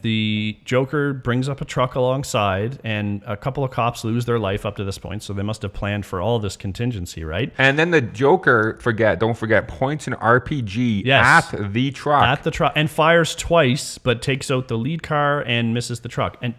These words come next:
Speaker 1: that's all before Batman decides to show up and take the third R P G. So Batman is like, "I'll let him fire twice and then I'll stop the
Speaker 2: <laughs> And
Speaker 1: third."
Speaker 2: only if Batman didn't,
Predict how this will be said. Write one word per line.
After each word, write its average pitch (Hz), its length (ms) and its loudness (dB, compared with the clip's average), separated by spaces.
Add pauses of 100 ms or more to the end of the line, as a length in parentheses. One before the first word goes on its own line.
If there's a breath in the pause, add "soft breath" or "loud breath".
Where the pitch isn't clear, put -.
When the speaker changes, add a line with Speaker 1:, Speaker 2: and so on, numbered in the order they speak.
Speaker 1:
that's 139 240 0
all 160 160 2
before 170 380 -2
Batman 117 400 0
decides 113 380 -4
to 113 100 -10
show 104 260 -4
up 101 240 -4 (220 soft breath)
and 117 160 -4
take 123 260 -4
the 104 100 -8
third 196 320 0
R 113 140 0
P 110 160 -4
G. 90 320 -8 (160 soft breath)
So - 180 -2
Batman 143 460 0
is 123 140 -2
like, 117 280 0 (220 loud breath)
"I'll - 140 2
let 60 160 2
him 58 100 2
fire - 380 0
twice 71 520 0 (300)
and 147 160 4
then - 160 6
I'll - 100 4
stop - 360 2
the - 60 2
Speaker 2:
<laughs> - 80 2
And 160 420 8
Speaker 1:
third." - 100 6
Speaker 2:
only 180 600 6
if 147 200 2
Batman 143 460 4
didn't, 139 360 2